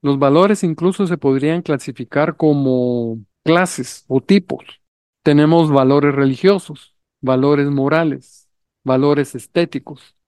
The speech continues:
Mucha gente le da mucho valor a las apariencias, valores intelectuales. Hay gente que le interesan los grados académicos, los títulos, los logros.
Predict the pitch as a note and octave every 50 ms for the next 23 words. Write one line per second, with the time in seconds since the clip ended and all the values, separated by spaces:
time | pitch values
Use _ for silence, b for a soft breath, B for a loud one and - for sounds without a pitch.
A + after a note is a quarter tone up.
0 | _ - C#3+ D3 - D#3 C3 C#3+ F3+ G#3 G3+ A3 F#3 D3+ C3 B2+ C3+ C#3 C#3 C#3
1 | C3+ B2 B2+ - - C#3+ D3+ E3 D#3+ - C#3+ C3 B2 A#2+ B2 C3+ E3 E3+ D#3+ C#3
2 | B2+ B2 A#2+ A#2 A#2 - - B2 D3 E3+ F3+ E3+ D3+ - C#3+ - - - - _
3 | _ _ _ _ _ _ _ - C3 C3 C3+ C#3+ D3 D3+ D3+ C3+ D#3 C#3 C3 -
4 | C3+ B2 B2 A2+ - - D3+ E3+ F3+ E3 C#3 - - - _ _ _ _ _ _
5 | _ _ - B2+ B2+ - D3+ D3+ D#3 D#3 E3 C3+ D3 C#3+ C3+ B2+ B2 A#2 - B2
6 | C3 C#3 - D3+ C#3 C#3 C3 A#2+ A#2+ A#2+ C#3 C#3 C#3 C#3 C3 - C3+ - - C3
7 | C#3 D3 D3+ D#3 D#3+ D#3 D#3 - D3+ C#3+ C3+ A#2+ B2 A#2+ - - - D3+ D3 -
8 | D#3+ D3+ D3 C#3+ C#3 C3 B2+ B2+ B2 B2+ C3+ D#3 D#3+ C#3+ B2 - - _ _